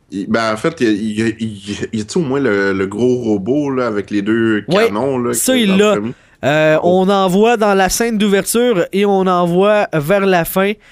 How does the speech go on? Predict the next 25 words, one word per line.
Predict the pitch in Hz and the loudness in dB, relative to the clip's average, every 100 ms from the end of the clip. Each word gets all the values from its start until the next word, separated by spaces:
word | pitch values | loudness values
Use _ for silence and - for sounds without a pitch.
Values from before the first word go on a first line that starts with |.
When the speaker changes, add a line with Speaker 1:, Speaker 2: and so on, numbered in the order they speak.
| _ _ _ | _ _ _
Speaker 2:
Euh, | - 131 135 139 135 131 131 | -4 0 2 2 2 2 2
au | 143 196 | 0 0
total, | 190 233 240 | 0 0 0
là, | 214 | 2
on | 196 | 2
en | 190 | 0
voit | 170 170 | 2 0
cinq. | - 185 147 - 95 - _ _ _ _ _ - | 0 -2 -4 -8 -16 -20 _ _ _ _ _ -10
Speaker 1:
Ok. | 165 151 | -8 -8
Speaker 2:
Je | - | -6
fais | 190 | -4
le | 185 | -2
calcul, | 185 196 240 269 | 0 0 0 0
là. | 254 - - - _ _ | -2 -4 -16 -20 _ _
Puis, | 165 202 202 202 | 0 2 0 -2
tu | - | -2
sais, | 214 214 | -2 0
comme | 202 185 175 | 0 0 0
dans | 170 | 0
la | 175 | 0
scène | 175 214 | 0 -2
du | 202 | -2
début, | 170 175 160 202 233 - _ _ _ _ | 0 0 2 0 0 -4 _ _ _ _
euh, | 127 143 143 139 139 139 | -4 0 2 2 0 0
c'est | - - 165 | -4 -2 -2